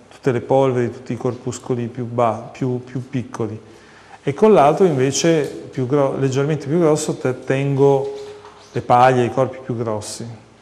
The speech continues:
E già con questo arrivo a un buon grado di pulizia del seme. Poi è chiaro,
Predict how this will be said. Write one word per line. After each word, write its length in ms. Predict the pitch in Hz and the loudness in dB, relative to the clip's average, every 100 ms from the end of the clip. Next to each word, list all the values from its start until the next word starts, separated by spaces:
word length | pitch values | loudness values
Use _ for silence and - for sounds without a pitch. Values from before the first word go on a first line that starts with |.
| _ _ _ _ _ _ _ _ _ _ - | _ _ _ _ _ _ _ _ _ _ -4
E 60 | 143 | 2
già 160 | 190 | 2
con 180 | 180 170 | 4 0
questo 640 | 175 240 226 - 123 123 | 0 0 0 2 4 4
arrivo 680 | 120 120 113 123 123 120 117 | 4 0 0 2 4 4 2
a 400 | 117 117 117 117 | 2 2 2 0
un 840 | 120 120 117 113 113 117 117 117 113 | 0 -4 -4 -6 -6 -8 -6 -4 2
buon 200 | 165 143 | 2 2
grado 200 | 127 113 | 0 0
di 100 | 110 | -2
pulizia 480 | 117 110 107 120 | -6 -8 -6 -4
del 140 | 110 110 | -4 -4
seme. 520 | - 110 107 107 110 - _ _ _ _ _ _ _ _ _ _ - _ - | -6 -8 -8 -12 -16 -20 _ _ _ _ _ _ _ _ _ _ -20 _ -6
Poi 360 | - 214 113 - | 4 6 6 -2
è 100 | 101 | -6
chiaro, 480 | - 151 117 110 | 4 4 6 2